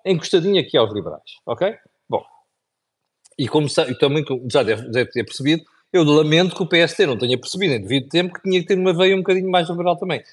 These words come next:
Andou a tentar copiar o P S. O resultado foi o que deu. Como você sabe, olha, apareceu o Chega à direita, à direita radical, e apareceu a Iniciativa Liberal. Tenho muita pena disto. Bom, mas o ponto é este.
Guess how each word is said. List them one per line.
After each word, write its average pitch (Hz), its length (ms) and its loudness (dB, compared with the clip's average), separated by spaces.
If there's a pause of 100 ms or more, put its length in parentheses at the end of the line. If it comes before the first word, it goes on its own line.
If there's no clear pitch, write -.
(120)
Andou 123 240 2
a 135 60 2
tentar 143 240 2
copiar 131 320 0
o 107 80 -2
P 80 80 -12
S. - 200 -16 (280)
O 120 60 -6
resultado 135 420 0
foi 170 100 -2
o 160 60 -6
que 185 80 -4
deu. 202 200 0 (240)
Como 113 140 -6
você 117 220 -2
sabe, 151 240 0
olha, 85 180 -4 (180)
apareceu 113 380 -4
o 120 40 -2
Chega 135 320 2
à - 20 2
direita, 220 500 0 (260)
à 98 280 -2
direita 113 260 0
radical, 202 560 2 (260)
e 135 80 0
apareceu 170 640 0
a 143 40 -2
Iniciativa 127 340 -4
Liberal. - 320 -12 (180)
Tenho 165 180 0
muita 170 200 -2
pena 113 240 -2
disto. - 260 -20 (220)
Bom, 117 160 -4 (760)
mas 233 200 2
o 196 180 -2
ponto 208 300 0
é - 20 -8
este. - 320 -18